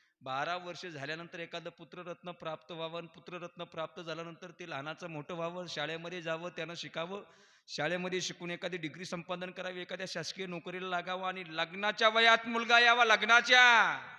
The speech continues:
आणि एकदा का लग्नाचा मुलगा वयात आला ना, त्यानं प्रवासानिमित्त घराच्या बाहेर जावं, त्याचा रस्त्यामध्ये अपघात व्हावा आणि अपघातामध्ये तो एकुलता एक मुलगा गतप्राण व्हावा.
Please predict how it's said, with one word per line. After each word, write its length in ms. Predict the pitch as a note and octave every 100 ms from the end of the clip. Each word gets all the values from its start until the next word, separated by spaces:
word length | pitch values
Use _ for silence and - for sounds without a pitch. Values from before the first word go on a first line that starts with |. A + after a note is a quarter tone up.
| - _ _ _ _
आणि 160 | D#3 F3+
एकदा 320 | A3+ C#4+ C4+
का 160 | C4 B3+
लग्नाचा 560 | B3 D4 E4+ D#4+ D#4
मुलगा 680 | D4 D4+ D4 D4 C#4+ C4 B3
वयात 440 | A3+ A#3+ B3 B3
आला 300 | G#3 G3 C4
ना, 540 | D#4 D#4 D4 C4+ G3 B2+ - - _ _ _ -
त्यानं 180 | F#3
प्रवासानिमित्त 840 | E3+ F#3 G3+ G#3+ G#3+ G3 G3 F#3+ F#3+
घराच्या 440 | E3+ F#3 F3 F3+
बाहेर 320 | D#3+ D#3+ F#3
जावं, 640 | E3+ E3+ F#3 B3+ C#4 C#4+ C#4
त्याचा 300 | C4+ B3+ A#3
रस्त्यामध्ये 520 | A3 - G#3+ G#3 G3+
अपघात 640 | D#3+ E3+ E3+ C#3 G#3+ A#3+ A#3
व्हावा 240 | G3 G3+
आणि 100 | G3
अपघातामध्ये 720 | F3+ F#3 G3 F#3 - G#3+ G#3+ G3+
तो 100 | G#3
एकुलता 480 | F3 G3 - A3 A3
एक 200 | G3+ -
मुलगा 340 | G3 G3 F3 D#3 _ _ _ D#3+
गतप्राण 580 | B3 C4+ - A3 G#3+ G#3
व्हावा. 580 | D#3+ D#3 D3 B2+ A2+